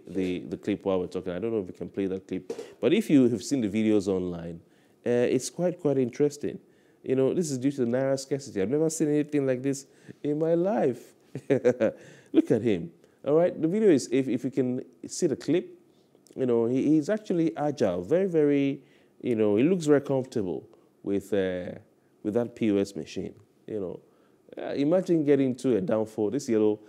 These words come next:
the yellow bus taxis, we call them downfall, um, getting into one and then, you know,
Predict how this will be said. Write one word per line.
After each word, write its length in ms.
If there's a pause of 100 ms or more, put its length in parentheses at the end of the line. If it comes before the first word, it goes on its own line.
(320)
the 160
yellow 260
bus 260
taxis, 440
we 60
call 180
them 200
downfall, 460 (500)
um, 360
getting 340
into 220
one 280
and 220
then, 300 (560)
you 100
know, 400